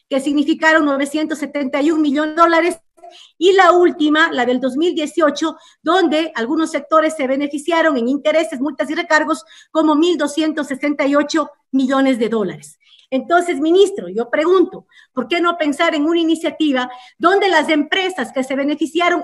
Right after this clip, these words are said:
en estas tres últimas remisiones por sobre los cien mil dólares puedan hacer una contribución adicional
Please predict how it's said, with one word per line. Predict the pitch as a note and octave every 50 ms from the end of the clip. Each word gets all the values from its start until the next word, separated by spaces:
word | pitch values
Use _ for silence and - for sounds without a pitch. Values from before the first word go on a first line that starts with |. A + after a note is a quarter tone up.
| -
en | D4 C#4 D#4
estas | E4 E4+ E4 - C#4 A#3+ - -
tres | - F4+ F#4 F#4+ F#4+ C4
últimas | D4 E4+ F4+ F4+ - D#4 C#4 C4+ A#3+ A3+ A3+
remisiones | B3 D4+ D#4+ E4 D#4 B3+ - - D4+ D4+ C#4+ B3 G3+ - - _ - - - _ _
por | - D4+
sobre | - - F4+ F4+ F4+ F4+ F4+ E4
los | C#4 C4 - -
cien | - F4 C#4 E4
mil | F4+ G4+ G4+ D#4+
dólares | - - - D#4 D4+ D4 - D4+ - - _ _ _ _ _
puedan | - G#4+ G#4+ G#4 F#4 D#4
hacer | D4 D4 - E4+ E4
una | D#4+ D4 B3+ -
contribución | - C#4 C4+ C4+ D4+ D#4 C#4+ C#4 - - F4 F4 F4 E4 F4 - - - - _ _ _
adicional | - E4 F4+ F#4 F4+ F4 E4+ - - D4 C#4 C#4 D4 D#4 E4+ F4+ F4